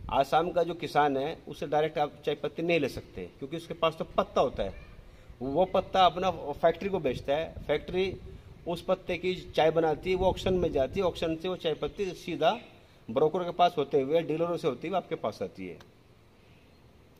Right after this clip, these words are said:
तो उस बात का कोई common sense है नहीं। उन लोगों ने misguide करने के लिए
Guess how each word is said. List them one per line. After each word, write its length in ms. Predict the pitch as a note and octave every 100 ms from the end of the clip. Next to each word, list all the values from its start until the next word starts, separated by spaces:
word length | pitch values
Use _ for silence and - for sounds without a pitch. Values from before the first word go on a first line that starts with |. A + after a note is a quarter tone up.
| - -
तो 100 | E3+ F#3+ G3+
उस 200 | F#3 -
बात 260 | D3 D#3 -
का 80 | E3
कोई 200 | E3 F#3+
common 420 | - D#3 D#3+ C#3+ C3+ B2+ B2+
sense 360 | - D3 D3+ -
है 140 | C#3+
नहीं। 260 | C3 G2+ E2+ - - - - - - - - - - - - _ - -
उन 180 | G#3
लोगों 200 | G#3 F#3+
ने 100 | G3
misguide 440 | G3+ F#3 D#3 F3+ F#3
करने 260 | E3+ D3+
के 100 | C3+
लिए 340 | C3 B2+ D3+